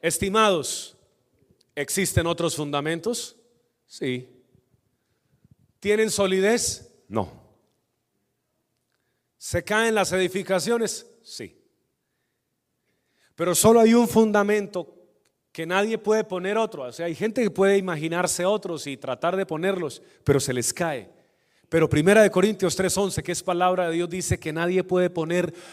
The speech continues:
otro fundamento. Ya está puesto. Hay personas que quieren ir al cielo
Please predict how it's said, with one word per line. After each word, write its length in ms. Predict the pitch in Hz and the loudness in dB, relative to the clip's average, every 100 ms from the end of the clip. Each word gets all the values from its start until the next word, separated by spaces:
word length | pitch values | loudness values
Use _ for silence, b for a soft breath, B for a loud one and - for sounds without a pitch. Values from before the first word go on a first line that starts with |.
| B | B
otro 380 | - 202 202 175 | 8 8 10 6
fundamento. 1000 | 156 147 147 139 143 170 156 - 110 98 _ _ _ _ _ _ _ _ | 8 4 4 4 6 6 4 -2 -8 -10 _ _ _ _ _ _ _ _
Ya 220 | 113 180 | 0 2
está 320 | 160 - 175 | 2 -2 -4
puesto. 520 | 175 170 - - 101 _ _ _ _ _ _ | -2 -4 -4 -12 -20 _ _ _ _ _ _
Hay 120 | 147 | -6
personas 540 | 165 185 165 190 190 175 | -2 -2 0 0 -2 -4
que 100 | 180 | -4
quieren 300 | 196 196 190 | -2 -2 0
ir 100 | 196 | -2
al 140 | 185 | -2
cielo 480 | - 196 175 151 | -2 -4 -4 -6